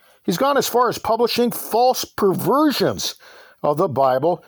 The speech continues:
changing and altering it. And it's, it's happening in these latter days. He can appear like an angel of light, but it's only a facade because it's the devil underneath. Look at Second Corinthians eleven, thirteen through fifteen says this,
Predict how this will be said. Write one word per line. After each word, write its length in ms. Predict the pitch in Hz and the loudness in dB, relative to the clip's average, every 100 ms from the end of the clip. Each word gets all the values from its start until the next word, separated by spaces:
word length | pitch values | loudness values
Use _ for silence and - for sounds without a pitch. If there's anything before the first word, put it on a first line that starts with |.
| - | -4
changing 520 | 277 339 330 240 202 | 0 2 2 2 2
and 80 | 202 | 2
altering 480 | 285 320 - 185 | 0 -2 0 0
it. 220 | 135 98 - - - _ | 0 -2 -8 -20 -20 _
And 100 | 226 | -2
it's, 140 | 214 156 196 | -2 -2 -4
it's 200 | 202 - | -4 0
happening 380 | 226 285 262 208 | 0 2 2 2
in 100 | 208 | 2
these 180 | 208 196 | 0 0
latter 300 | 208 220 208 | 0 2 2
days. 320 | 254 170 - - - - - | 2 0 -2 -12 -18 -20 -2
He 180 | 302 | 0
can 160 | 320 285 | 2 2
appear 440 | 240 - - 330 | 0 0 2 4
like 220 | 330 220 - | 4 2 0
an 100 | 156 | 0
angel 300 | 190 175 147 | 0 0 0
of 80 | |
light, 300 | 110 147 240 - - - _ | 0 0 0 -6 -20 -20 _
but 180 | 277 262 _ - - - | -2 -2 _ -20 -12 -4
it's 200 | 214 202 | -2 0
only 180 | 151 | 2
a 40 | 123 | 0
facade 640 | - - 110 107 90 85 - _ _ _ | -2 -2 -2 0 -2 -6 -10 _ _ _
because 340 | - 151 190 147 | -4 0 0 0
it's 200 | 151 - | -2 -2
the 120 | 143 | -2
devil 320 | 131 160 123 | 0 0 0
underneath. 580 | 107 98 110 107 85 - - - - - | -2 -2 0 -2 -4 -10 -16 -20 -20 -8
Look 140 | 196 | -2
at 100 | 208 | -2
Second 300 | - 233 226 | 0 -2 -2
Corinthians 400 | 190 226 220 214 | 0 0 0 0
eleven, 400 | 139 160 196 247 | 0 2 2 0
thirteen 540 | 214 - 185 185 202 202 | -2 -2 -2 0 0 0
through 180 | 208 202 | 0 0
fifteen 500 | - 208 - 220 175 | 0 0 2 2 2
says 320 | - 151 113 | 2 0 2
this, 380 | 135 113 - | 2 2 -2